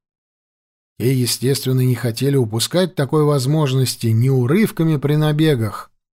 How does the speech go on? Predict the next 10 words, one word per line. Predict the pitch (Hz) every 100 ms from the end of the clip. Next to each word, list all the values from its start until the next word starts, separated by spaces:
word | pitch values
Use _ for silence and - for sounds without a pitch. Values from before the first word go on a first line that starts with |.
| _ _
а | -
не | 113 127
спеша | - 120 117 117 135
и | 131
обстоятельно | 123 - - 107 131 151 151 147 151
ознакомиться | - 131 110 117 113 160 160 139 147
с | 135 117
местными | 160 175 - 156 147
крупными | 135 156 143 143 143
городами, | 127 131 131 147 131 92